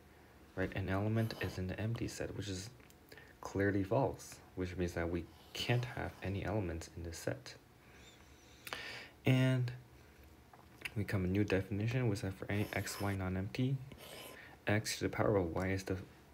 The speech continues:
uh, set of all function from, from Y to X. Okay, from Y to X, set of all function,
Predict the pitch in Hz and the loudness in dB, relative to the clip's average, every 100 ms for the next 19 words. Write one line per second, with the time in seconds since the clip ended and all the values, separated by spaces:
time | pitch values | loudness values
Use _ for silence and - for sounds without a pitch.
0 | - - - - - 90 90 - - - | -20 -20 -20 -20 -2 0 0 0 -2 0
1 | 95 98 101 104 110 104 92 85 - - | 2 2 2 0 -2 -2 -2 -4 -4 -2
2 | 87 87 87 87 - 87 - - - - | 0 0 0 0 -2 -6 -8 -10 -12 -18
3 | - - - - - - - 98 95 90 | -20 -20 -20 -20 -20 -12 -4 -2 0 0
4 | 90 90 - - - - - - 95 95 | 0 -2 -4 -8 -10 -14 -12 -4 -2 0
5 | 87 90 - 92 - | -2 -2 -6 -8 -10